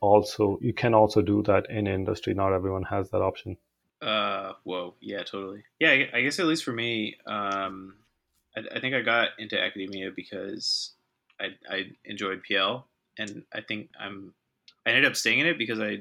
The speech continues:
Speaker 2: I enjoyed, in some sense, there's, like, a lot, um, intellectual freedom that you get. And that's not entirely true because you're always, like, beholden to some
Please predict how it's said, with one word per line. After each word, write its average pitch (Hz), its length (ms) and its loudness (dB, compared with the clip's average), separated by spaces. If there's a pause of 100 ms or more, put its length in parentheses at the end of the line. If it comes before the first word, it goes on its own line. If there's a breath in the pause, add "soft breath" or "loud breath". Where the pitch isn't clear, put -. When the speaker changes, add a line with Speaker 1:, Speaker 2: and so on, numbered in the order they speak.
(200)
Speaker 2:
I 101 100 -6
enjoyed, 98 580 -6 (260)
in 120 160 -6
some 151 160 -2
sense, 147 180 0
there's, 110 200 2
like, 98 160 2
a 82 40 -2
lot, 98 340 2 (100)
um, 95 420 -4
intellectual 101 500 -2
freedom 165 460 -2
that 165 140 -4
you 160 100 -4
get. 170 220 -2
And 120 180 0
that's 127 220 2
not 170 160 4
entirely 127 320 2
true 131 240 0
because 110 180 -4
you're 104 160 2
always, 104 240 0
like, 101 160 -2
beholden 101 440 -4
to 101 60 -6
some 98 500 -6